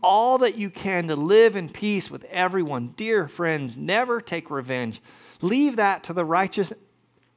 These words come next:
<clears throat> anger of God. For the scripture says, "I will take revenge. I will pay them back," says the Lord. Instead,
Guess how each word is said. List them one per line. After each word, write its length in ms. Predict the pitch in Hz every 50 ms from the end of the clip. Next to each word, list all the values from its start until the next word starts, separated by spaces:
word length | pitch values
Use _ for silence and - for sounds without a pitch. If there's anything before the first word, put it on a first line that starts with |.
| _ _ -
<clears throat> 400 | - - - 156 156 - _ -
anger 300 | 170 196 202 185 175 156
of 100 | 139 131
God. 440 | 170 165 165 156 147 131 127 135 -
For 140 | - - 175
the 80 | 170 -
scripture 360 | - - 214 190 - - 185
says, 280 | - - 180 151 131 147
"I 180 | 160 190 220
will 140 | 214 196 170
take 200 | - 156 151 -
revenge. 380 | 139 127 131 135 131 123 123 -
I 220 | 170 160 175 196
will 160 | 196 196 180
pay 240 | 151 - 147 139 127
them 160 | 120 113 110
back," 280 | 113 117 107 104 127 -
says 220 | - - 123 117
the 100 | - 135
Lord. 320 | 123 120 117 117 117 110 113 _ - - - - - - - _ _ _ -
Instead, 840 | 175 180 180 170 - - - - 196 196 190 170 156 156 156 -